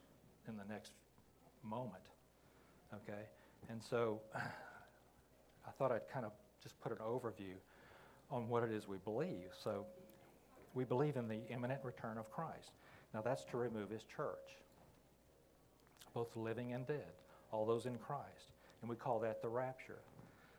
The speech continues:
From that point, when God calls us, we go to meet him in the air. Porter, uh, mentioned that. Uh, we're meeting Jesus in the air. And then he's gonna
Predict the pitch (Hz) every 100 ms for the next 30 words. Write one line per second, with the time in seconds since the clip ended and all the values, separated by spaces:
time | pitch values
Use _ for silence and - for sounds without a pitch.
0 | - - - - - 147 131 131 - -
1 | 156 123 113 110 117 123 - - 160 170
2 | 117 104 113 123 127 135 113 110 123 135
3 | 143 143 156 123 90 - - - - -
4 | - - - 127 127 131 131 - 110 107
5 | 117 117 117 - 117 135 110 - - -
6 | - - 120 107 107 117 120 117 127 110
7 | 107 107 113 107 - 117 123 120 113 98
8 | 123 117 135 - 143 - -